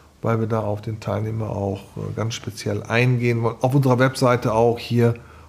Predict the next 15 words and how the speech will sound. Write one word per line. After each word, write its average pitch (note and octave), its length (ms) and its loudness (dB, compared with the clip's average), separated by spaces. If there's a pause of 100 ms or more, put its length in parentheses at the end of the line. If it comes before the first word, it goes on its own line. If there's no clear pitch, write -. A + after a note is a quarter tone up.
(120)
unter B2+ 360 4
dem A2 240 -2
Thema G#2+ 340 -2
Begleithundeprüfung G#2+ 1800 0 (560)
alle A2+ 240 -4
Informationen. A#2 1080 -2
Dazu D3 460 4
wird's F3 200 4
aber D#3 180 4
noch D3+ 220 2
mal C3 180 4
einen B2 100 2
separaten A#2 760 0
Podcast G3 580 -2
geben. G#3+ 480 2